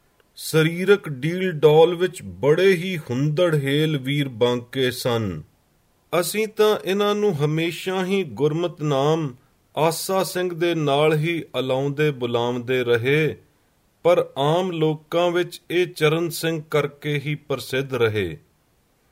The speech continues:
ਉੱਨੀ ਸੌ ਚੌਦਾਂ ਵਿੱਚ ਇਹਨਾਂ ਨੇ ਵੀ ਸਾਡੇ ਨਾਲ ਹੀ ਪਕੜਿਆ ਜਾਣਾ ਸੀ ਤੇ ਲਾਹੌਰ ਸਾਜ਼ਿਸ਼ ਕੇਸ ਵਿੱਚ ਜਕੜਿਆ ਜਾਣਾ ਸੀ,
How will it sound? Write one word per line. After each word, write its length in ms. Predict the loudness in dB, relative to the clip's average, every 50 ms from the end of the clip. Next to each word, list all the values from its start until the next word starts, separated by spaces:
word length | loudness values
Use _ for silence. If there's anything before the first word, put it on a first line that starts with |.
| _ _ _ _ _ _ -10
ਉੱਨੀ 320 | -6 -4 -2 0 0 0 -2
ਸੌ 240 | -2 2 2 2 2
ਚੌਦਾਂ 520 | 2 2 4 4 4 4 4 0 0 0
ਵਿੱਚ 280 | 0 0 0 -2 -8 -10 -6
ਇਹਨਾਂ 300 | -4 -2 0 0 0 0
ਨੇ 180 | 0 0 0 0
ਵੀ 180 | 0 0 -2
ਸਾਡੇ 480 | -2 -4 -2 -2 -2 0 0 0 0 0
ਨਾਲ 360 | 0 0 2 2 4 4 2
ਹੀ 160 | 2 0 -2
ਪਕੜਿਆ 600 | -4 -6 -6 -8 -6 -4 -2 0 2 4 4 4
ਜਾਣਾ 400 | 4 2 2 2 2 2 2 2
ਸੀ 440 | 0 -2 -4 -6 -6 -6 -6 -8 -10 -12 _ _ _ _ _ _ _ _ _ _ _ 0
ਤੇ 160 | 2 2 2
ਲਾਹੌਰ 600 | 2 0 0 0 0 0 2 4 4 4 4 2
ਸਾਜ਼ਿਸ਼ 600 | 0 -2 0 0 0 0 0 -2 -6 -6 -8 -10 _
ਕੇਸ 360 | -8 -4 -4 -4 -4 -4 -6 -6
ਵਿੱਚ 160 | -8 -8 -8
ਜਕੜਿਆ 600 | -8 -4 -4 -4 -4 -2 -2 0 2 2 0 0
ਜਾਣਾ 420 | -2 -2 -2 -2 0 0 -2 -2
ਸੀ, 460 | -2 -4 -6 -6 -6 -6 -8 -10 -12